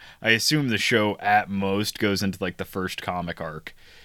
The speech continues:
So there's not even, like, the, the secondary invasion, the younger brother, although, like, the really crazy stuff that, like, happens, probably not even in the series yet. But I'm glad that you have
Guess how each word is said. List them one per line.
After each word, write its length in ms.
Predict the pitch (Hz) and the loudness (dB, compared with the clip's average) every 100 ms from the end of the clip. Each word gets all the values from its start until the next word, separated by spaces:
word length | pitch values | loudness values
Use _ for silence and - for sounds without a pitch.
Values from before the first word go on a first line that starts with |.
| - | -14
So 160 | - 104 | -4 0
there's 240 | 95 92 | 2 2
not 240 | 104 95 98 | 2 2 2
even, 240 | 92 95 | 0 -2
like, 240 | 90 87 | -4 -6
the, 380 | 92 90 85 80 - | -6 -6 -6 -10 -12
the 80 | - | -8
secondary 560 | - 92 90 92 90 | -4 -2 -2 -4 -4
invasion, 680 | 90 87 90 90 87 90 87 | -4 -4 -2 -2 -4 -4 -6
the 80 | 85 | -6
younger 300 | 87 90 87 | -6 -6 -6
brother, 400 | 85 87 87 87 | -6 -6 -6 -6
although, 280 | - 107 113 | -2 0 2
like, 200 | 110 92 - - - | 2 0 -6 -20 -2
the 120 | 113 | 0
really 300 | 107 117 110 | 4 6 4
crazy 500 | 95 113 104 101 98 | 2 2 4 4 0
stuff 380 | 92 - 90 87 | -2 -2 -2 -2
that, 120 | 95 | -2
like, 160 | 85 87 | -2 -2
happens, 540 | 90 85 85 82 80 - - - - | -2 -2 -4 -8 -8 -12 -18 -20 -6
probably 520 | - 117 98 95 98 | 2 4 4 2 0
not 240 | 92 90 92 | 0 0 -2
even 220 | 87 85 | -4 -6
in 320 | 90 92 87 | -6 -6 -6
the 100 | 85 | -6
series 560 | - 92 87 87 85 90 | -4 -4 -4 -6 -8 -6
yet. 280 | 82 76 - - - - - - - - - - - | -6 -6 -10 -20 -20 -20 -20 -20 -20 -20 -20 -20 -2
But 120 | 117 | 2
I'm 140 | 104 104 | 2 0
glad 380 | 101 104 104 | 0 2 2
that 100 | 98 | 0
you 160 | 82 95 | -2 -2
have 520 | 95 87 85 - - | 0 -2 -4 -10 -20